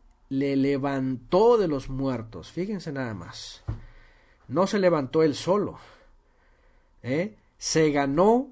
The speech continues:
ser levantado por su obediencia, ciertamente, pero fue el Padre el que lo levantó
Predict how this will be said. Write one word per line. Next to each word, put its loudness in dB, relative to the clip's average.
ser 2
levantado 4
por -6
su -6
obediencia, 0
ciertamente, -2
pero -4
fue -2
el -2
Padre 0
el -2
que -4
lo -2
levantó -4